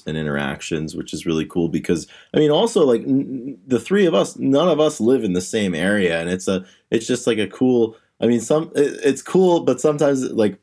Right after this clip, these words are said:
probably for Drew because we're <laughs> always sending him messy episodes, but it's, it's just, like, a cool contact point. It's just one thing that we have to,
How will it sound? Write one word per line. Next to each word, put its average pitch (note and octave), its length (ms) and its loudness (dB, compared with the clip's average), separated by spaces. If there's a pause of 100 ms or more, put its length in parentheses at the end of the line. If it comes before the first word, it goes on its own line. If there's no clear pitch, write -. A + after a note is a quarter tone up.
(120)
probably A#2 240 2
for G#2 100 0
Drew A2 340 2
because G#2 300 2
we're A#2 140 2 (140)
<laughs> - 100 -2
always - 180 0
sending C3 280 0
him B2+ 220 0 (320)
messy B2 520 2
episodes, A2 640 2
but C3 160 2
it's, D#3+ 160 -2
it's C#3+ 200 -2
just, C#3+ 120 -6
like, B2+ 120 0
a G#2+ 60 -2
cool B2 220 0
contact A2+ 560 -2
point. F#2 220 0
It's F2+ 100 -6
just F#2+ 220 -6
one G2 180 0
thing F#2+ 200 0
that E2+ 100 0
we E2+ 100 0
have F2+ 360 -2
to, E2 260 -2